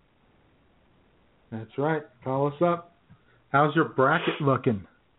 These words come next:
out there, everybody? I'm at, uh, forty-five of fifty-eight.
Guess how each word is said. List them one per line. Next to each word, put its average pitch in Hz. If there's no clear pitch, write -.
out 113
there, 117
everybody? 113
I'm 139
at, 123
uh, 110
forty-five 196
of 123
fifty-eight. 117